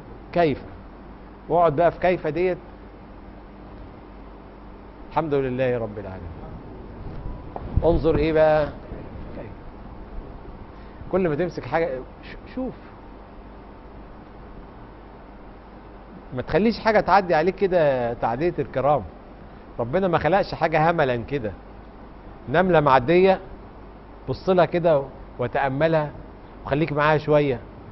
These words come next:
هي ما عدتش من قدامك صدفة كده، لا، ده ربنا بيقول لك اهو، بص كده، تفضل معاها كده بعينيك لحد ما تعدي من ايه؟ تعمل لها تعظيم سلام كمان. يبقى انت كده انظر ايه؟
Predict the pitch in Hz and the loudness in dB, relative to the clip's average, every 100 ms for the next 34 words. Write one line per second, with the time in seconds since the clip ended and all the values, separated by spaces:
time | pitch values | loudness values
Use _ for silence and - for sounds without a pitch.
0 | - - - - - 139 143 135 139 196 | -18 -18 -18 -16 0 2 6 6 8 4
1 | - 156 139 127 170 - - 185 - 143 | 4 -2 0 2 2 2 4 4 2 -2
2 | 156 131 104 - - - - - - - | 0 0 -2 -8 -16 -12 -10 -10 -12 -14
3 | - - 143 190 151 151 139 180 175 185 | -14 -2 8 8 8 4 6 4 6 6
4 | 156 156 165 156 - - - - - - | 6 8 8 6 -8 -16 -18 -16 -18 -18
5 | - - 131 160 - 139 170 139 110 - | -18 -10 4 4 4 2 4 4 0 -6
6 | - 170 156 156 143 151 180 - 190 160 | 2 2 6 4 6 6 6 4 4 6
7 | 156 175 208 202 - - - - - 127 | 4 6 4 4 -2 -16 -16 -18 -6 2
8 | 160 160 160 151 156 156 156 151 156 160 | 4 4 4 8 8 8 2 2 4 4
9 | 160 - - - - - - - 135 147 | 2 -4 -18 -18 -18 -18 -10 -2 2 8
10 | 160 151 131 151 127 135 135 120 104 95 | 8 8 4 2 2 2 2 2 -2 -4
11 | - - - - - - - - - - | -10 -14 -16 -18 -16 -16 -18 -18 -16 -16
12 | - - - - - - - - - - | -16 -10 -6 -6 -8 -16 -14 -14 -14 -16
13 | - - - - - - - - - - | -16 -16 -16 -16 -16 -18 -20 -20 -18 -12
14 | 120 139 147 147 156 151 175 170 147 156 | -2 0 0 2 2 4 4 4 2 2
15 | 151 165 | 2 0